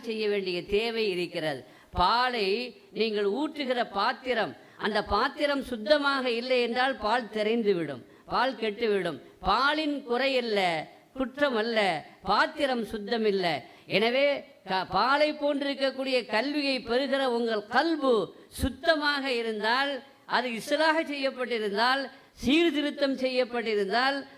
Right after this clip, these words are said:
பக்குவப்படுத்தப்பட்டிருந்தால், அங்கு விழுகிற அந்த இல்மு அது பயனுள்ளதாக இருக்கும், கெட்டு போகாமல் இருக்கும், மக்களுக்கு பிரயோஜனம் அளிக்கக்கூடியதாக இருக்கும்.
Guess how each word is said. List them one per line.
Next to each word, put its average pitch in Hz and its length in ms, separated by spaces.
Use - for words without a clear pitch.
பக்குவப்படுத்தப்பட்டிருந்தால், 254 1600
அங்கு 247 340
விழுகிற 294 400
அந்த 233 180
இல்மு 285 320
அது 233 280
பயனுள்ளதாக 226 840
இருக்கும், 175 440
கெட்டு 285 380
போகாமல் 254 600
இருக்கும், 208 480
மக்களுக்கு 285 600
பிரயோஜனம் 285 640
அளிக்கக்கூடியதாக 240 800
இருக்கும். 202 520